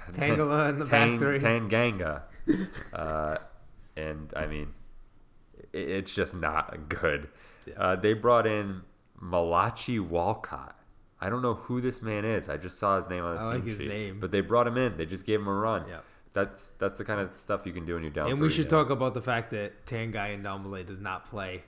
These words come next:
Speaker 1: uh, i-, on the bench in this one. Their record signing.
Speaker 2: Frozen out.
Speaker 1: Uh,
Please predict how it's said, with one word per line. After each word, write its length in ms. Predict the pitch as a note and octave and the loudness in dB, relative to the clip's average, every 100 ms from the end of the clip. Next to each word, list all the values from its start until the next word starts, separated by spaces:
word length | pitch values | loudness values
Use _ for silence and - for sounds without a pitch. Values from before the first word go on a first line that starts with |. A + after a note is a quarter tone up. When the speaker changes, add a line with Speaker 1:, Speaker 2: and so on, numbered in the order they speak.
| - - | -18 -14
Speaker 1:
uh, 200 | G2+ G#2 - | -8 -6 -6
i-, 120 | A#2+ A#2 | -8 -2
on 160 | B2 C3+ | 0 0
the 60 | |
bench 360 | A2 G#2+ G#2 - | -2 -4 -4 -8
in 60 | G2+ | -8
this 200 | G2 - | -8 -8
one. 140 | G2+ | -6
Their 160 | G#2 G2+ | -4 -4
record 440 | G#2 A2 B2 G2 | -2 -2 -4 -6
signing. 320 | - G2+ G2 | -8 -8 -4
Speaker 2:
Frozen 320 | F#2+ F2+ E2+ C#2+ | 4 4 2 -2
out. 320 | C#2+ C#2+ - - - - - | -2 -4 -8 -20 -20 -14 -6
Speaker 1:
Uh, 340 | G2 F#2 | -4 -4